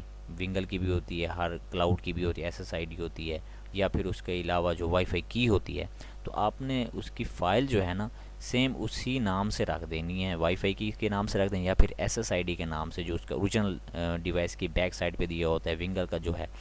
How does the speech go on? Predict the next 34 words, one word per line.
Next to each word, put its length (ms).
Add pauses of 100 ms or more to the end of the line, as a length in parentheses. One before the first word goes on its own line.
(300)
वो 280
भी 140
सामने 320
दिया 200
हुआ 120
होता 300
है। 100 (500)
तो 600
आप 340
उसके 260
एसएसआईडी 580
के 120
नाम 300
से 180
वो 180
वाला 200
फोल्डर 360
सेव 420
करके, 380 (400)
फाइल 220
को 100
सेव 300
करके 260
रख 160
दें, 120
ताकि 260
आपको 580 (400)
बाद 360
में 220 (440)
आसानी 560
से 180
आपको 320
मिल 220
जाए। 280